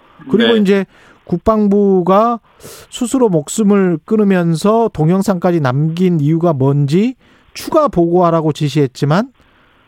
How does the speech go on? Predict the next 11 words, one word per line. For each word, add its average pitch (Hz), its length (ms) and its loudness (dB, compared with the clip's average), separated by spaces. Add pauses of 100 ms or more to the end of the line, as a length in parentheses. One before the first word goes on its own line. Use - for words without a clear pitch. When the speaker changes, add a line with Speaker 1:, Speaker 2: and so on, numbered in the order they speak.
(140)
Speaker 1:
공군은 190 1300 2 (320)
일주일 220 380 0
동안 226 200 0
후속 294 340 -2
보고도 233 300 0
하지 254 220 -2
않았다. 135 600 -2 (320)
이게 208 240 0
지금 220 220 0
Speaker 2:
네. 160 80 2
Speaker 1:
오늘 170 340 0